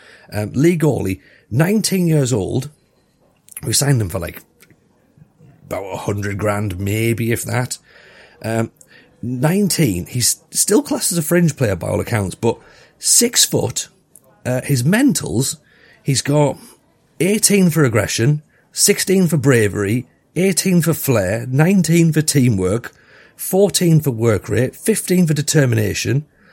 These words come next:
sixteen for agility as one of his physicals. And, and he's got, he's got good jump and reach, and he's got good acceleration. And I'm like,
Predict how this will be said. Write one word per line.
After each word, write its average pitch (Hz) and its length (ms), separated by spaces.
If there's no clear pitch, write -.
sixteen 156 640
for 127 160
agility 110 560
as 101 80
one 107 100
of 104 60
his 98 140
physicals. - 580
And, 110 280
and 107 120
he's 98 140
got, 117 100
he's 107 100
got 110 120
good 165 160
jump 123 240
and 107 100
reach, 110 460
and 113 120
he's 107 100
got 107 160
good 117 120
acceleration. 110 680
And 117 140
I'm 147 80
like, 165 200